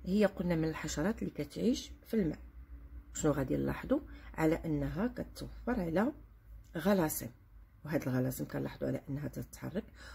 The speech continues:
وكينتج على ذلك واحد التيار مائي هاد التيامن المائي كيحمل معاه الماء الغني بالأكسجين، وكيبعد الماء الغني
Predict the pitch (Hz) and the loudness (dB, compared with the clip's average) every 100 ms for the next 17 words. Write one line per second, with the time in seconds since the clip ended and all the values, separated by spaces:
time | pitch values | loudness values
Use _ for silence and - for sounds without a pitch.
0 | - 190 - 185 - 147 147 143 139 139 | -6 -4 0 0 2 0 2 0 0 2
1 | 285 - 196 - - 185 175 151 139 - | 0 0 -4 -4 -4 2 2 2 0 0
2 | 202 262 - - - - - - 208 254 | 0 0 -4 -20 -20 -20 -16 -4 4 4
3 | - 226 220 196 190 - 175 175 - 165 | 4 4 4 4 2 0 0 0 -2 -4
4 | 175 156 - 170 151 143 143 139 143 143 | -4 -4 -2 2 4 4 2 0 0 2
5 | 165 - 156 143 151 185 - - 127 - | 2 0 0 0 2 0 0 -6 -8 -6
6 | 123 120 175 302 - - - - - - | -2 2 2 0 -8 -20 -20 -20 -20 -20
7 | - - 165 170 143 131 156 143 139 160 | -10 -6 4 6 6 4 2 2 0 0
8 | 226 - 147 139 139 202 | -4 -6 -2 0 4 4